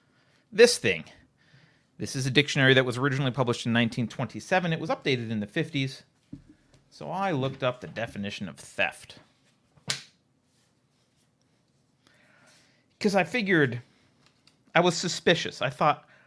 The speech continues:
"I bet they added this felonious crap at some point." So here we are in the nineteen, we'll assume it was updated in the fifties at the latest publishing, but worst case, it's the twenties. Theft, the action of a thief. Okay, again, they like the circularity there.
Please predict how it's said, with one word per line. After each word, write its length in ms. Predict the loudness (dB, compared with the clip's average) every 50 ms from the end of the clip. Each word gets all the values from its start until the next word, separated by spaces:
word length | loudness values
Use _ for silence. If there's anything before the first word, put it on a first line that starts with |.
| _ _
"I 160 | -4 -2 -2 0
bet 260 | 2 2 2 2 0
they 160 | -2 -2 0
added 320 | 0 0 0 0 -2 -4
this 160 | -6 -8 -10 -10
felonious 600 | -12 -10 -6 -4 -2 -2 -2 -2 -4 -6 -8 -12
crap 340 | -8 -6 -4 -4 -4 -6 -10
at 100 | -14 -14
some 200 | -14 -14 -14 -14
point." 240 | -12 -14 -14 -14 -16 _ _ _ _ _ _ _ _ _ -20 -20 _ _ _ _ _
So 140 | -6 -4 -2
here 100 | -2 0
we 140 | 2 2 4
are 100 | 4 4
in 80 | 4
the 60 | 4
nineteen, 520 | 2 2 0 0 0 0 0 0 0 -2 -4 -2
we'll 140 | 2 2 2
assume 320 | 2 4 4 6 8 8
it 40 | 6
was 120 | 6 6
updated 340 | 4 2 4 2 0 0 0
in 120 | 0 0 -2
the 60 | -2
fifties 380 | -2 -6 -6 -6 -6 -8 -6
at 100 | -6 -8
the 60 | -8 -8
latest 320 | -6 -6 -6 -8 -8 -8
publishing, 340 | -10 -10 -8 -8 -6 -6 -4
but 240 | -4 -4 -6 -8 -8
worst 440 | -6 -2 2 4 6 4 4 4
case, 280 | 2 0 0 0 0 -4
it's 180 | -10 -14 -14 -14
the 100 | -14 -12
twenties. 420 | -8 -8 -6 -6 -6 -8 -10 -12 _ _ _ _ _ _ _ _ _ _ _ _ _ _ _ _ _ _ _ _ _ _ _ _ _ _ _ _ _ _ _ _ _ _ _
Theft, 480 | -4 2 4 4 4 4 0 -10 -20 -20 _ _ _ _ _ _ _ _ _ _ _ _ _ _ _ _ -4
the 160 | -2 -2 0
action 340 | 2 2 2 0 0 -2 -4
of 80 | -2 -2
a 60 | -4
thief. 320 | -6 -6 -6 -6 -6 -6
Okay, 260 | -8 -8 -6 -6 -6
again, 320 | -6 -4 -2 0 2 2 2
they 100 | 0 -2
like 220 | -2 -4 -6 -6
the 60 | -8
circularity 560 | -14 -12 -14 -14 -14 -12 -12 -12 -12 -12 -12 -10
there. 180 | -10 -10 -12